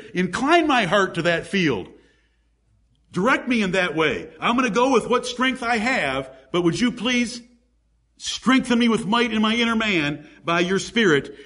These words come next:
that I will go and do what you want me to do. Verse nine, "For to this end Christ both died and rose and revived, that he might be Lord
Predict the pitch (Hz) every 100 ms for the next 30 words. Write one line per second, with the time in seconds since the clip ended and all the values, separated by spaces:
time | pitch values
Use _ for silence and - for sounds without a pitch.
0 | - 139 170 180 170 180 175 156 156 185
1 | 160 156 175 175 147 147 135 139 135 120
2 | 110 82 78 _ _ _ _ _ _ _
3 | _ _ _ _ _ _ _ _ _ _
4 | _ _ _ _ _ _ _ _ 104 160
5 | 160 - 120 113 110 107 131 120 151 -
6 | 139 139 135 151 147 143 139 131 110 139
7 | 156 165 147 120 120 147 165 170 - 143
8 | 139 127 139 113 90 82 80 - _ _
9 | _ - 110 143 156 147 143 120 120 143
10 | 175 92 85 95 104